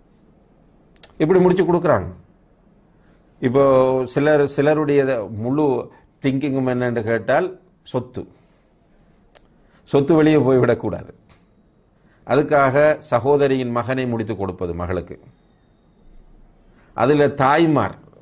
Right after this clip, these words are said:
கடும் பிரஷர் அரிப்பாங்க, "நீ உன்னுடைய மகனை வந்து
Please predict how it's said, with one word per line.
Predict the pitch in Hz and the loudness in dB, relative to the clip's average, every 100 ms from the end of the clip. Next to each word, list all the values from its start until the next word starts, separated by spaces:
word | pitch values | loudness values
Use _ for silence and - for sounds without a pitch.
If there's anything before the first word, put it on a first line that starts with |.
| - _ 73 85 113 | -20 _ -20 -18 -12
கடும் | 127 131 139 139 | -2 2 2 2
பிரஷர் | 135 135 | -2 0
அரிப்பாங்க, | 127 117 107 95 82 - _ _ _ _ _ _ _ _ _ | 0 0 -2 -8 -10 -16 _ _ _ _ _ _ _ _ _
"நீ | 113 120 | -4 0
உன்னுடைய | 123 123 123 120 117 113 110 107 107 | 0 0 0 0 2 2 0 -2 -4
மகனை | 104 110 123 123 | -6 -4 -4 -4
வந்து | 113 113 139 175 | -4 -6 -6 -8